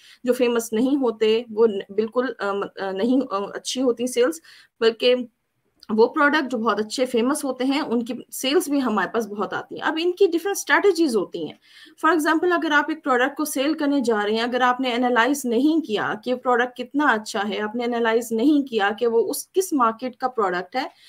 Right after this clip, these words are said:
और आप किस market से उसको बाय कर रहे हैं, तो यहीं पे वो drawbacks आते हैं हमारे beginners को, यहीं पे problems आती हैं। Problem wholesale में आती ही तब है जब आप एक product को और उस brand को अच्छे से analyze नहीं करते।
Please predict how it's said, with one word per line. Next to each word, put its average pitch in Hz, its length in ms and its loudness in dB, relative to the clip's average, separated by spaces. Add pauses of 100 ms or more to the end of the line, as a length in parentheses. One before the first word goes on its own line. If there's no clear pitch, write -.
(220)
और - 60 -2
आप 285 180 0
किस 320 180 -4
market 262 320 2
से - 120 -8
उसको 285 200 -6
बाय 208 280 2
कर 208 260 -2
रहे 190 100 -4
हैं, 240 120 -2
तो 277 80 -4
यहीं 269 380 0
पे 370 80 4
वो 285 120 0
drawbacks 220 580 0
आते 185 260 -2
हैं 226 140 -2
हमारे 196 320 -2
beginners 190 440 -6
को, 214 280 -4 (360)
यहीं 320 240 2
पे 370 100 0
problems 240 520 0
आती - 300 -6
हैं। - 160 -20 (400)
Problem 320 400 6 (260)
wholesale 339 440 0
में 320 160 0
आती 269 320 2
ही 359 220 6 (240)
तब 233 220 0
है 220 180 2
जब 233 300 -2
आप 226 340 4
एक - 160 -4
product 208 420 -2
को 262 180 -2
और 214 420 -2
उस - 200 -6
brand 226 360 2
को 302 80 -4
अच्छे 233 280 -2
से 254 120 -4
analyze 220 540 0
नहीं 226 220 0
करते। - 300 -14